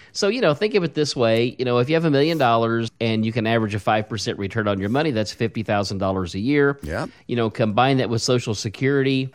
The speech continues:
Speaker 1: uh, and if you ha-, are lucky enough, like I said, to have a pension and things before, you know, I mean, is, is that enough? And the only way we know that is we have to go through the budgeting process and really look at, you know, what does it take to keep the wolf away from the door, keep the family fed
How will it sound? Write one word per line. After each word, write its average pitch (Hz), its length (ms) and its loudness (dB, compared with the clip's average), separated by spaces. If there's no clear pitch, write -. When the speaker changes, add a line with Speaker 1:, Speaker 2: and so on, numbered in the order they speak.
Speaker 1:
uh, - 20 -8
and 104 460 0
if 110 120 -4
you 113 120 0
ha-, 110 180 2
are 110 140 0
lucky 113 240 0
enough, 110 240 0
like 110 160 -4
I 107 40 0
said, 104 220 -2
to 107 80 0
have 107 160 0
a 95 80 -4
pension 120 400 -2
and 107 100 -4
things 107 240 -6
before, 123 520 0
you 233 120 -4
know, 156 160 4
I 143 60 6
mean, 143 240 4
is, 131 320 0
is 170 220 0
that 175 120 2
enough? 170 380 0
And 110 100 0
the 117 60 0
only 165 160 2
way 151 100 4
we 139 120 2
know 165 180 2
that 113 260 4
is 104 160 0
we 113 140 -2
have 123 160 2
to 113 100 -6
go 120 180 0
through 131 160 -2
the 117 80 0
budgeting 120 480 -2
process 117 680 0
and 95 100 -4
really 120 200 0
look 120 260 0
at, 113 120 0
you 117 80 -4
know, 107 120 -2
what 110 140 0
does 131 120 -2
it 120 180 -4
take 143 280 0
to - 40 -20
keep 131 200 0
the 113 60 -6
wolf 131 280 2
away 123 180 2
from 127 160 -6
the 107 60 -2
door, 131 240 2
keep 123 220 -8
the 107 60 -10
family 110 360 -4
fed 139 420 0